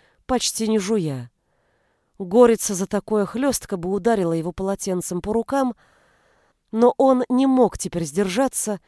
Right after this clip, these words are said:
и ел торопливо, не останавливаясь, пока не проглотил последний яичный белок и хлебные крошки.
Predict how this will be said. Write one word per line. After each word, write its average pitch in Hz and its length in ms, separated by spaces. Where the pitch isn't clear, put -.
и 294 80
ел 202 300
торопливо, 214 720
не 170 140
останавливаясь, 220 1000
пока 262 360
не 220 100
проглотил 208 680
последний 220 760
яичный 185 460
белок 202 440
и 302 120
хлебные 202 540
крошки. 143 600